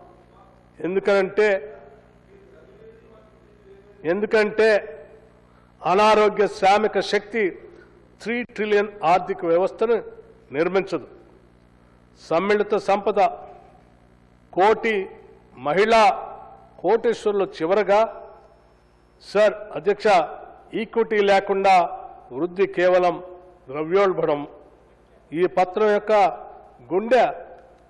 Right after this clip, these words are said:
కోటి మహిళా కోటేశ్వరుల్ని చొరవ చేసుకొని ముందుకు తీసుకొని పోవటమే మా అందరి లక్ష్యం. మేము స్వయం సహాయక బృందాలకు రుణాలు ఇవ్వటం మాత్రమే కాదు,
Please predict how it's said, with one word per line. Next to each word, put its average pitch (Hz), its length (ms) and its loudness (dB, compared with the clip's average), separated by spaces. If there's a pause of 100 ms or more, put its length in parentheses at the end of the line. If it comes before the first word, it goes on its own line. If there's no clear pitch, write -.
(100)
కోటి 214 460 2
మహిళా 196 440 4 (540)
కోటేశ్వరుల్ని 196 800 0 (760)
చొరవ 196 320 4 (1160)
చేసుకొని 196 400 0
ముందుకు 180 320 -4
తీసుకొని 180 440 -6
పోవటమే 170 540 -2 (480)
మా 143 220 -4
అందరి 156 340 0
లక్ష్యం. - 440 -6 (920)
మేము 196 260 0
స్వయం 208 460 0
సహాయక 202 520 2
బృందాలకు 196 640 2 (680)
రుణాలు 202 360 4
ఇవ్వటం 214 420 2
మాత్రమే 214 420 2
కాదు, 208 380 2